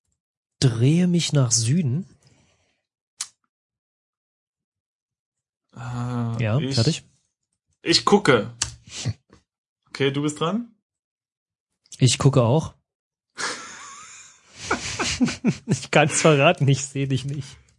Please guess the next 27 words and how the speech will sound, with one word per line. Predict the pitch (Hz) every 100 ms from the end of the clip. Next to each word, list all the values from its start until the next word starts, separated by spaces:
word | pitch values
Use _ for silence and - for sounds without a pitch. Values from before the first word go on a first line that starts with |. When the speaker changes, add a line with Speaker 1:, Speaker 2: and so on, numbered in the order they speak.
| _ -
Speaker 2:
Turn | 214 214
around. | 190 170 180 185 170 135 123 120 - - - - -
Speaker 1:
Oh |
Gott, | 113 123
das | 113
ist | 113
viel | - 127
langweilig. | 113 120 110 110
Speaker 2:
Jetzt | 107 151
bist | 170 165
du | 190
dran. | 170 135 113 113
Speaker 1:
Oh | 139 120 117
Mann. | 120 120 113 104
Speaker 2:
Ich | 143 196
hab's | 240
mir | 233 247
auch |
spannender | 240 247 220 170
vorgestellt. | 156 139 135 131 123 110 - 135
Speaker 1:
Okay, | 131 143 135 127 110 - -
rat | 127 135
mal, | 127 113
ich | 104
gehe | 127 127
nach, | 131 170 -
hm, | 151 202